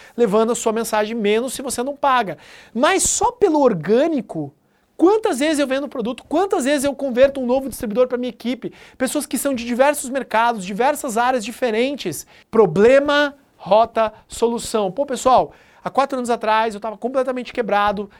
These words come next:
né, desesperado financeiramente, quando eu descobri uma maneira de poder empreender. Em meio à crise que eu vivi em dois mil e quinze, né, cinco anos atrás. E eu descobri uma metodologia, mesmo trabalhando em parcial, comecei a desenvolver com muito trabalho, muita dedicação,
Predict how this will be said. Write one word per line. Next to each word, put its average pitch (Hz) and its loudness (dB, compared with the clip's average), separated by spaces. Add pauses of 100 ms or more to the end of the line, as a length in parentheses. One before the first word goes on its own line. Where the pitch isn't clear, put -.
(120)
né, 202 2
desesperado 233 -2
financeiramente, 220 -6
quando 226 -2
eu 226 -4
descobri 214 -4
uma 226 -4
maneira 202 0
de 190 -8
poder 196 -2
empreender. 202 -2 (340)
Em 208 -2
meio 233 6
à 262 2
crise 285 2
que 247 -6
eu 262 -2
vivi 220 -6
em 240 -6
dois 220 -4
mil 240 -8
e 240 -14
quinze, 208 -6
né, 190 -2
cinco 208 -8
anos 202 -6
atrás. 196 -4 (420)
E 262 2
eu 233 6
descobri 226 -4
uma 311 0
metodologia, 277 -2
mesmo 277 -2
trabalhando 262 0
em 247 -12
parcial, 226 0
comecei 226 0
a 311 4
desenvolver 285 0
com 240 -8
muito 247 -6
trabalho, 240 2
muita 262 -10
dedicação, 247 -6